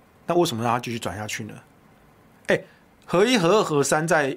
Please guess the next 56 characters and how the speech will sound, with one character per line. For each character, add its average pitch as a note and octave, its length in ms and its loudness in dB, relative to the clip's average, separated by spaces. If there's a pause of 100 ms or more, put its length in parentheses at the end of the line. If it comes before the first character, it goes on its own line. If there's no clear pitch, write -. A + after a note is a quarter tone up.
蔡 F3 180 -2
英 E3 100 -2
文 A2+ 140 -2
执 A2+ 140 -6
政 C3 160 0
之 B2 120 -2
后 A#2+ 120 0
就 B2+ 100 -2
一 - 140 -6
直 A2+ 140 -8
用， A2+ 180 -4
哎， F2+ 100 -10
用 D3 140 -2
好 G2+ 160 -4
用 A#2 160 -2
满， - 260 -6
哎， - 140 -20 (180)
到 F3 100 -2
现 E3+ 160 0
在 C#3 80 2
都 C3 80 -6
还 A2 120 -6
在 G#2 100 -8
用， G#2 300 -8
哎， - 120 -20 (1300)
那 F#3+ 200 0
你 B2+ 100 -4
们 A#2 140 -2
都 D3+ 100 2
不 C#3+ 100 -4
担 B2 220 0
心 A2 200 -8
欸， - 180 -16 (440)
就 C4+ 120 2
很 - 80 0
奇 - 180 -2
怪 D3 200 2
啊。 B2+ 160 -2 (680)
所 - 140 2
以 B3 60 -2 (320)
吴 B3+ 220 6
怡 D#4 100 6
农 F#3+ 200 4
这 A#3 80 2
个 A3+ 100 4
理 C3+ 260 0
由 A2+ 400 2 (600)
也 C#3+ 220 4
不 D#3+ 160 0
是 C#4 200 4
针 A3 240 2
对 G#3+ 160 6
核 C#3 240 2
四 F#3+ 240 0
的 D#3+ 140 2
啊。 D3+ 160 -6